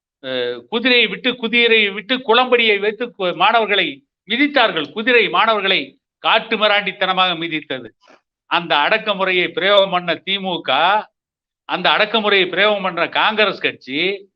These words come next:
அன்னைக்கு தமிழ்நாட்டை ஆண்ட காங்கிரஸ் கட்சி, தமிழ்நாட்டுடைய முதலமைச்சர் பக்தவச்சலம், இந்தியாவை ஆண்ட காங்கிரஸ் கட்சி, மாணவர்கள் மீது இந்தி மொழியை திணிக்க கூடாது என்று போராடிய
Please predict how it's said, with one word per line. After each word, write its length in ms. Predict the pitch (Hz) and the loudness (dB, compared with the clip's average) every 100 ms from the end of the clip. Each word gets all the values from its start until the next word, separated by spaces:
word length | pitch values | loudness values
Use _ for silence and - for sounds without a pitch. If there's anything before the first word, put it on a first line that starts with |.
| _ _ | _ _
அன்னைக்கு 340 | 139 190 190 | -4 -2 -2
தமிழ்நாட்டை 540 | - 151 196 220 220 190 | -2 -2 2 4 4 2
ஆண்ட 240 | 180 160 | 0 0
காங்கிரஸ் 380 | 147 160 160 139 | 0 -2 -2 -6
கட்சி, 320 | 131 123 190 | -10 -6 -4
தமிழ்நாட்டுடைய 680 | 226 170 196 214 202 185 156 | -2 -2 0 0 0 -4 -2
முதலமைச்சர் 520 | 165 208 196 196 170 | 0 0 -2 -4 -4
பக்தவச்சலம், 720 | 165 170 180 170 147 147 202 214 _ _ _ _ _ | -4 -4 -6 -6 -6 -6 -6 -12 _ _ _ _ _
இந்தியாவை 520 | - 185 233 240 226 202 | -8 0 2 4 4 4
ஆண்ட 280 | 175 160 | 2 0
காங்கிரஸ் 420 | 143 156 156 143 147 | 0 -2 -2 -6 -10
கட்சி, 680 | 117 - 139 185 220 214 _ _ _ | -14 -12 -6 -4 -4 -8 _ _ _
மாணவர்கள் 600 | 143 214 240 220 196 185 | 0 2 4 2 0 -2
மீது 600 | 165 165 160 233 226 117 | -4 -6 -2 -4 -4 -8
இந்தி 420 | 156 214 220 226 | -6 -4 2 0
மொழியை 540 | 160 185 214 214 202 - | 2 -2 2 2 2 -2
திணிக்க 400 | 196 214 208 185 | -4 -2 0 -2
கூடாது 480 | 185 202 208 196 | -4 2 2 2
என்று 220 | 190 165 165 | -4 -8 -4
போராடிய 580 | 190 202 196 180 170 | 0 0 0 -4 -6